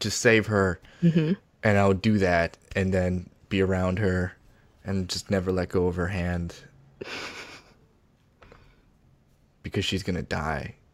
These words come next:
Speaker 2: Mm.
Speaker 1: So you gotta hold on to her hand.
Speaker 2: Yeah.
Speaker 1: Yeah.
Speaker 2: Okay. That's true. Okay. All right, very good. Okay, last
Speaker 1: Yeah.
Speaker 2: question.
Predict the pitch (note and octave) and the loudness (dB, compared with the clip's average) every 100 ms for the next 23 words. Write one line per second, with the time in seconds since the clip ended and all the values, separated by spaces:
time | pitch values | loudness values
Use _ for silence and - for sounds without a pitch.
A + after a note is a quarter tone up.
0 | _ - _ - E3 D#3+ C3+ - _ _ | _ -20 _ 2 4 4 0 -4 _ _
1 | _ - F#2 F2 F2 E2+ F2 F#2 F#2 F2+ | _ -14 -10 -8 -6 -6 -6 -6 -6 -6
2 | F2 - F#2 F2 F2 F#2 G2+ - _ _ | -10 -12 -10 -8 -6 -6 -8 -12 _ _
3 | _ _ _ _ _ _ _ _ A#3 C4 | _ _ _ _ _ _ _ _ 4 4
4 | D#3 - _ _ _ _ A3 C#4 A#3 - | 2 -6 _ _ _ _ 0 4 2 2
5 | _ _ _ _ _ - G3+ - B3+ G#3+ | _ _ _ _ _ 2 4 6 4 0
6 | - A#3+ D4 - _ _ _ _ _ _ | 0 2 2 -2 _ _ _ _ _ _
7 | _ _ _ _ _ B3+ A3 A3 A#3 G3+ | _ _ _ _ _ 8 10 12 10 8
8 | - _ A3 A#3 F#3 _ - G#3+ A3+ - | 4 _ 6 6 4 _ 0 2 2 4
9 | G#3 F#2+ E3 | 2 4 2